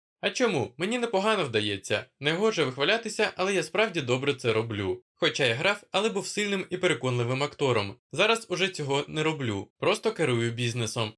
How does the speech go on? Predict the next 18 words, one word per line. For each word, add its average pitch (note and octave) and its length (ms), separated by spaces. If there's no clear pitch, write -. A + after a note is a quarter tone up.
У D#3 80
мене G#3 300
багато D3+ 460
роботи, C#3+ 640
уже E3 200
є G#3 120
інструктори, C3 640
яким E3 360
можна F#3+ 280
довірити F3+ 420
практичний E3 600
бік G#2 200
справи. G#2 600
Я E3 160
зараз G3+ 360
більше G3+ 340
читаю B2 440
лекції, A2+ 640